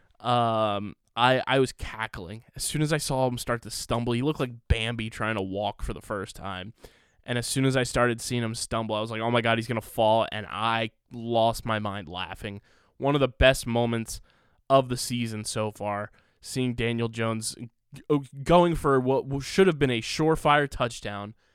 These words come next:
and just stumbling down, falling to the ground, and, uh, recording the longest run by a quarterback that did not result in a touchdown, I believe they said. I could be mistaken there, but I'm pretty sure it's the longest run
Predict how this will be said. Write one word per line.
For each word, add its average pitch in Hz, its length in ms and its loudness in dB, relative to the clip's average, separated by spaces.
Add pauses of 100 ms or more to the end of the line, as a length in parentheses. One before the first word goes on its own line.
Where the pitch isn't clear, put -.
(500)
and 123 140 -4
just 120 160 -6
stumbling 123 720 2
down, 113 440 2 (260)
falling 123 520 2
to 123 100 -4
the 120 80 -2
ground, 107 580 -2 (600)
and, 113 400 -8
uh, 104 360 -4
recording 131 460 0
the 120 100 -2
longest 135 560 2
run 123 320 2
by 117 140 4
a 110 80 0
quarterback 120 640 -2
that 110 120 -8
did 110 140 -6
not 113 240 -2
result 117 340 -2
in 107 80 -8
a 101 40 -12
touchdown, 98 540 -10
I 95 80 -10
believe 101 340 -10
they 98 140 -8
said. 98 440 -12 (440)
I - 60 -20
could 127 220 0
be 123 100 2
mistaken 113 500 -2
there, 104 120 -6
but 107 100 -8
I'm 107 100 -6
pretty 120 200 -2
sure 117 160 -6
it's - 120 -10
the 113 100 -12
longest 135 460 0
run 127 380 2